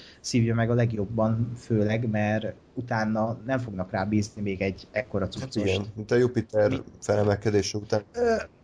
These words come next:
Speaker 1: az, azt, azt ott még nem is sajnálom, de például nekem az egyik, ö, kedvenc amerikai rendezőm a Gore Verbinski, aki az, a, a, a, mi az, Lone Rangerrel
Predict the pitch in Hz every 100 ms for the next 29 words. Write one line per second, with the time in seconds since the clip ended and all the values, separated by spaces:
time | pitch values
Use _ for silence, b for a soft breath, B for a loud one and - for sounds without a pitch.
0 | - - 190 190 180 - 202 165 - 180
1 | 175 180 160 - 135 131 127 131 127 131
2 | 127 127 127 110 120 127 135 120 120 127
3 | 117 117 117 131 123 113 113 117 117 120
4 | 117 113 110 113 110 - - 127 117 113
5 | - 110 104 107 104 - 117 120 B B
6 | 113 - 123 123 127 - - 120 117 113
7 | 127 117 107 104 101 - - - - 110
8 | 107 101 107 104 98 98 107 113 107 120
9 | 120 113 110 113 107 110 113